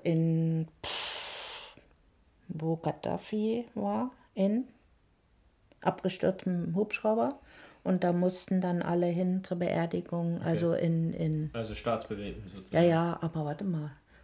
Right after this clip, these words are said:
Speaker 1: was ist denn Gaddafi? Sy-, Syrien? Syrien? Ne? Naja, ist egal. F-, äh, Libanon, glaub ich, ne?
Speaker 2: Libanon.
Speaker 1: Libanon,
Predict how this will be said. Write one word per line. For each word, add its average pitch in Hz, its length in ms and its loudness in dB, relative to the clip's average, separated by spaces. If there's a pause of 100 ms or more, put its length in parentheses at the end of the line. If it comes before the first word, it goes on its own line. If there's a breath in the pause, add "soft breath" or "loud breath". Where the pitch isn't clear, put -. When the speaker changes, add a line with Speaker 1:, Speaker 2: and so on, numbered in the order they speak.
(100)
Speaker 1:
was 170 160 -6
ist - 180 -8
denn 180 100 0
Gaddafi? - 560 -10
Sy-, 196 380 -6
Syrien? 233 640 -6 (200)
Syrien? 220 340 -12 (160)
Ne? 190 200 -8 (460 soft breath)
Naja, 175 240 10
ist - 220 2
egal. 156 460 2 (220)
F-, - 80 -6
äh, - 340 -8 (120)
Libanon, 180 720 2
glaub 160 200 0
ich, 160 180 -2
ne? - 160 -2
Speaker 2:
Libanon. 127 260 4
Speaker 1:
Libanon, 170 320 6